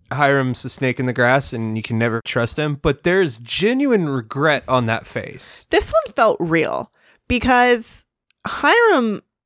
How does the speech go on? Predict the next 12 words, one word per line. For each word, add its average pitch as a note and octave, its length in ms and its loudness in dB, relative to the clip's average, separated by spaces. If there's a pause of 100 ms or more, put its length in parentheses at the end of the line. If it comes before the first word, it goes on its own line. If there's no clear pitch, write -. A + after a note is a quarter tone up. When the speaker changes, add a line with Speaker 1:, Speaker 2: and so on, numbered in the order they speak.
(240)
Speaker 2:
has G#3 300 2
underestimated E3+ 760 2
Archie. - 460 -8 (420)
Speaker 1:
At D3+ 220 0
every D3 360 0
single A#2+ 400 -4
turn. A2+ 540 -12
Speaker 2:
I - 20 -2
mean, A#3 180 0 (200)
Archie C#4 320 2
is B3+ 160 -2
dumb, F3+ 540 0